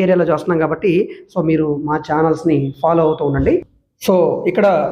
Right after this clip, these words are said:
మీరు చూసుకుంటే కనుక ఈ బిల్డింగ్ మనకి సేల్కి వచ్చిందండి. So ఇది నార్త్ ఈస్ట్ కార్నర్లో ఉంటుంది. దీనికి నార్త్ వైపు మనకి ఈశాన్యం వైపు కొంచెం వీధి పోటు ఉందండి. So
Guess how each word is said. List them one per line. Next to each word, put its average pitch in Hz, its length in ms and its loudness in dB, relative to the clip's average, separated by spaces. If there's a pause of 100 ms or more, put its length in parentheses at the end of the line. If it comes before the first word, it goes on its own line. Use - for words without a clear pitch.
మీరు 190 200 2
చూసుకుంటే 226 380 0
కనుక 190 200 0 (540)
ఈ 214 40 2 (100)
బిల్డింగ్ 208 320 2
మనకి 165 240 0
సేల్కి 180 260 0
వచ్చిందండి. 175 380 2 (720)
So 202 140 -4
ఇది 190 160 2 (320)
నార్త్ 240 300 2
ఈస్ట్ 240 280 -4
కార్నర్లో 180 500 2
ఉంటుంది. 165 280 0 (720)
దీనికి 240 320 0 (680)
నార్త్ 214 320 2
వైపు 214 240 2 (220)
మనకి 175 260 0
ఈశాన్యం 214 420 0
వైపు 175 200 0 (280)
కొంచెం 226 240 0 (100)
వీధి 196 220 2
పోటు 185 180 0
ఉందండి. 160 240 2 (1700)
So 190 80 0